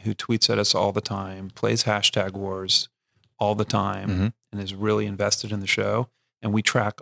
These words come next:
Speaker 1: all that stuff really carefully. And, and, um, we've had two winners so far. Chris Cubis from Austin.
Speaker 2: Oh, I know Chris Cubis.
Speaker 1: And, uh, Richard Jeter from Georgia. I can't remember the name of the town. Small town.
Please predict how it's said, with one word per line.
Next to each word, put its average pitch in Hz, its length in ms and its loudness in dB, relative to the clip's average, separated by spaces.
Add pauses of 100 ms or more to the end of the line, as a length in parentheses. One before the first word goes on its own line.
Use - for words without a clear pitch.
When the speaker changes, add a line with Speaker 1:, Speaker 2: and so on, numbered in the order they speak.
Speaker 1:
all 107 280 2
that 101 180 0
stuff 101 340 0
really 107 480 0
carefully. 92 640 -6
And, 90 260 -12 (280)
and, 101 260 -2
um, 101 320 -2
we've 113 160 -4
had 117 140 -2
two 123 200 2
winners 123 360 2
so 113 160 0
far. 113 500 0
Chris - 220 0
Cubis 127 420 2
from 117 240 0
Austin. 127 500 2
Speaker 2:
Oh, 139 200 4
I 95 80 0
know 117 100 2
Chris - 200 -4
Cubis. 104 340 -4 (260)
Speaker 1:
And, 98 500 -4 (100)
uh, 104 100 -4
Richard 113 340 2
Jeter 104 560 0
from 101 680 -2 (640)
Georgia. 113 760 2
I - 220 -20
can't 131 160 -2
remember 135 180 4
the 131 100 2
name 123 180 4
of 117 40 2
the 123 60 2
town. 104 480 -4
Small 113 380 4
town. 117 560 -2